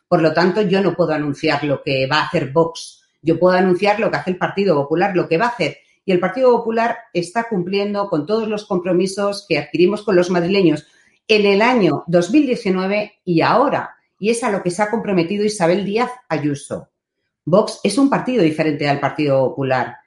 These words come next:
y ellos tendrán que demostrar desde el momento en el que se pongan en marcha las iniciativas que Isabel Díaz Ayuso desde el gobierno, eh, se ha comprometido a poner en marcha, si las quiere apoyar o no. Yo no puedo saber qué van a hacer, por supuesto, yo eso no lo sé.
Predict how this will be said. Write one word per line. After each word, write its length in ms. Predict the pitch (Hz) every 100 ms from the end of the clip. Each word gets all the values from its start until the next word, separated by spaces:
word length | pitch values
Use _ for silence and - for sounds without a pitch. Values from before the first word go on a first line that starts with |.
| _ -
y 180 | 185
ellos 220 | 233 240 -
tendrán 380 | 165 156 190
que 100 | 214
demostrar 680 | 208 202 202 - 240 254 247 - - _ _
desde 380 | - 160 143 151
el 60 | 147
momento 440 | 147 180 262 269
en 100 | 165
el 120 | 147 143
que 100 | 117
se 160 | 143
pongan 300 | 160 175 175
en 120 | 180 190
marcha 360 | 247 - 185
las 200 | 147 -
iniciativas 720 | 151 151 151 175 240 233 -
que 80 | 180
Isabel 380 | 156 156 139 165
Díaz 220 | 175 175
Ayuso 340 | 180 233 - 175
desde 220 | 156 160
el 60 | 156
gobierno, 480 | 156 220 247 185 -
eh, 80 | 156
se 220 | - 160
ha 80 | 160
comprometido 560 | 185 180 196 185 190 190
a 40 |
poner 220 | 190 196
en 80 | 202
marcha, 300 | 208 220 320 330 - -
si 180 | 208 180
las 180 | 127
quiere 200 | - 180
apoyar 420 | 240 269 196 156 147
o 60 |
no. 220 | 175 262
Yo 240 | 196 180 214
no 240 | 254 202
puedo 260 | 202 196 180
saber 320 | 185 175 165
qué 100 | 165
van 140 | 151 147
a 60 |
hacer, 280 | - 285 311 -
por 120 | 151
supuesto, 480 | 147 180 294 - 139
yo 140 | 165
eso 160 | 190 247
no 100 | 175
lo 120 | 135
sé. 300 | 139 269 302